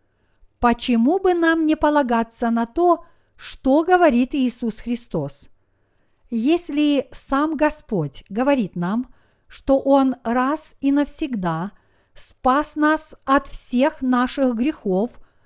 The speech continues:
посредством Евангелия воды, крови и духа, то нет никакой причины,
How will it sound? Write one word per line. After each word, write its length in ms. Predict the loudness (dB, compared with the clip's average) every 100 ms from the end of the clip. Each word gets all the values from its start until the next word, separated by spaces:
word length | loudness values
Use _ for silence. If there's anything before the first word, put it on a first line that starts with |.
| _ _ -4
посредством 920 | -2 -2 0 0 -2 -4 0 2 2 -2
Евангелия 880 | -4 -2 2 2 2 0 0 0 0
воды, 640 | 0 -2 -2 -2 0 -2 -6 _ _ _ -8
крови 600 | -2 4 6 6 4 2
и 300 | -2 -2 -2
духа, 540 | -2 -6 -4 -2 -2 -6 _ _ _ _ _ _ -12 0
то 180 | 2
нет 420 | 4 4 4 2 -2
никакой 680 | 2 2 2 2 2 2 2
причины, 800 | 2 -2 -2 -4 -2 -2 -2